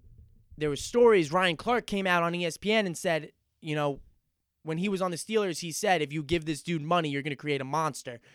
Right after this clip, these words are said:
talking about Antonio Brown. And I, I, I don't know. He came out saying, Antonio Brown, you say in practice, "I'm the ma-, I'm, I'm the guy. I'm the franchise player," blah, blah, blah. I mean, my God,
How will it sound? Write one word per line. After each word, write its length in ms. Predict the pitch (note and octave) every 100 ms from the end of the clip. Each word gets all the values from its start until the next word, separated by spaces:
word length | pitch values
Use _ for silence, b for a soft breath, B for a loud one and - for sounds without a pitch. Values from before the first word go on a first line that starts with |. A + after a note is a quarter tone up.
| b
talking 180 | F3 D#3+
about 200 | D#3 D3+
Antonio 420 | C#3 D#3+ D#3 C3+
Brown. 420 | C3+ D#3+ C3+ A2+ _ _ _ _ _ _ _ -
And 360 | D#3 D#3 D3+ C#3+ _ -
I, 80 | - _ _ _ _ _ _ -
I, 340 | D3 D3+ D#3
I 20 |
don't 120 | D#3+
know. 140 | D3 B2+
He 80 | C3+
came 200 | E3 D3+
out 180 | D3
saying, 500 | - D3+ C#3 C3 C3 -
Antonio 320 | D3 C#3+ C#3+
Brown, 200 | C#3 C3+
you 60 | A#2+
say 200 | C#3 B2+
in 80 |
practice, 360 | A#2+ E3+ D#3+ C#3+
"I'm 240 | D#3+ F#3+
the 60 | G3
ma-, 140 | F#3+ E3+
I'm, 280 | F3 F3 F#3+
I'm 160 | F3+ F#3+
the 100 | G3
guy. 340 | G3+ F#3+ E3
I'm 140 | D#3 G3+
the 60 |
franchise 480 | F3+ G#3+ F#3 F#3 E3
player," 240 | - F3+ D#3+
blah, 100 | D#3+
blah, 80 |
blah. 140 | D#3+ D3+ b b b b
I 120 | -
mean, 180 | E3+ D#3
my 140 | G3+ F3
God, 420 | E3 D#3 B2